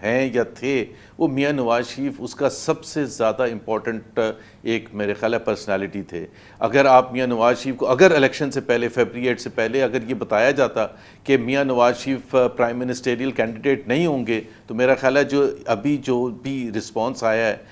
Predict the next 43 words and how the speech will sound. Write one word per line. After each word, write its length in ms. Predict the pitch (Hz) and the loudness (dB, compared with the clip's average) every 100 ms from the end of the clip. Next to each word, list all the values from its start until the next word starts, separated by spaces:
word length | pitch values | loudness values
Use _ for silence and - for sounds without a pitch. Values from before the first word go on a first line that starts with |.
| - - | -14 -8
जो 80 | |
कि 140 | 117 131 - - - | -4 -4 -4 -20 -4
जाहिर 320 | 117 104 117 | 0 2 2
है 280 | 123 117 98 | 2 0 -4
far 260 | - 107 110 | 2 2 2
from 240 | - 110 | -2 -6
satisfaction 1120 | 113 98 98 107 98 - _ - - 139 123 | -4 -8 -6 -6 -6 -14 _ -20 -10 -4 -4
है, 380 | 104 110 - - - - - | -4 -10 -18 -20 -20 -14 0
तो 300 | 143 131 - - | 0 0 -8 -10
इससे 300 | 156 - 190 | -8 6 8
भी, 240 | 156 147 170 - - | 8 4 -6 -8 0
अ, 180 | 131 123 | 2 2
शायद 280 | - 127 110 | 2 0 0
ख़राब 400 | - 110 107 110 | -2 0 2 0
आता 240 | 101 113 | 0 -4
कि 140 | 110 | -4
मियाँ 220 | 104 110 117 | -6 -4 -2
नवाज 280 | 110 113 | 2 2
शरीफ 240 | 117 147 143 | 2 -6 -6
ही 60 | |
नहीं 140 | 131 120 | -6 -4
अगर 220 | 113 113 | -4 -4
होंगे, 280 | 104 104 110 | -4 -6 -8
तो 120 | 113 | -8
वो 100 | 113 | -10
जज्बा 640 | 104 104 87 139 127 - - - 117 | -8 -10 -6 0 0 0 -8 -8 -2
और 60 | |
वो 100 | 123 | 0
जुनून 520 | 123 123 107 123 139 | 0 -2 -2 -4 -4
जो 160 | 113 123 | -2 -2
पीएमएलएन 600 | 104 110 117 117 117 120 | -2 -6 -6 -2 -2 -2
के 140 | 104 113 | -2 -4
वर्कर 420 | 104 107 131 123 | -2 -2 -2 -2
और 80 | 120 | -2
सपोर्टर 440 | - - 107 139 | -4 -6 -2 -4
का 160 | 113 123 | -2 -4
जो 160 | 113 | -4
हमने 220 | 104 110 | -6 -6
देखा 480 | 107 104 101 120 - - - - | -6 -6 -2 -2 -2 -10 -20 -4
थोड़ा 180 | 120 120 | 2 2
बहुत, 360 | 110 113 104 | 2 0 0
जो 100 | 120 | -2
अभी, 380 | 113 107 117 107 | -2 -2 -6 -8